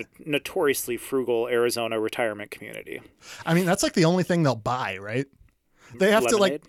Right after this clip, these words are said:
Speaker 2: they existed before electricity, so, like, the things they're nostalgic for are, like, stick and hoop
Speaker 1: Stick
Speaker 2: and,
Speaker 1: and hoop.
Speaker 2: and lemonade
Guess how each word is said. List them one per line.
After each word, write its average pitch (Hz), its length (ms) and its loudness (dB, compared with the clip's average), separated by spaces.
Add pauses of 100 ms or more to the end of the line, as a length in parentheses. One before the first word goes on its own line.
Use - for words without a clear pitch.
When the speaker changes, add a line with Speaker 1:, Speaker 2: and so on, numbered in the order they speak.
Speaker 2:
they 185 160 6
existed 190 400 2
before 165 300 2
electricity, 143 720 0
so, 120 200 0
like, 117 200 -4 (160)
the 151 160 2
things 175 180 2
they're 156 140 6
nostalgic 135 500 0
for 123 220 2
are, 120 40 0
like, 117 200 -4 (760)
stick - 380 0
and 175 160 4
hoop 208 280 2 (440)
Speaker 1:
Stick - 180 -2
Speaker 2:
and, 143 80 2
Speaker 1:
and 135 140 0
hoop. 120 80 0
Speaker 2:
and 135 280 2
lemonade 170 680 4